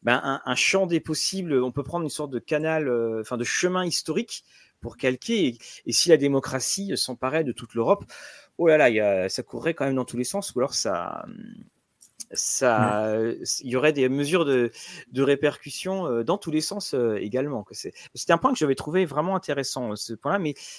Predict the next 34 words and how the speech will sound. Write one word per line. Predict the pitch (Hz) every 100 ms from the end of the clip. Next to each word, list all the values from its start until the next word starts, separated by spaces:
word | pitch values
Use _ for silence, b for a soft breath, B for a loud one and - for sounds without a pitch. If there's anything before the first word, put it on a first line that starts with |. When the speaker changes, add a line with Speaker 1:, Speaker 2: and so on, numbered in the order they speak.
| B
Speaker 1:
qui, | - -
effectivement, | 175 143 135 147 196
tu | -
le |
dis, | 143 165
c'est | -
un | 147
bac | 143 143
à |
sable, | 135 170 190
c'est | - -
pas | 160
quelque | 143 127
chose | 127 156
qui | - 113
a |
été, | - - 123
euh, | 107 98 95 92 98 _ B B B B B B _
euh, | 87 87 85
qui | 82 -
a | 104
été, | - - 131
euh, | 113 95 92
qui | - 107
a |
été | 107 143
repris. | 117 - - - B 214
Alors, | - 143 - _ _ -
on | 165
a, | 170 214 190
on | 165 165
a | 196
Ralk-, | 175 180 156
alors, | - 135 123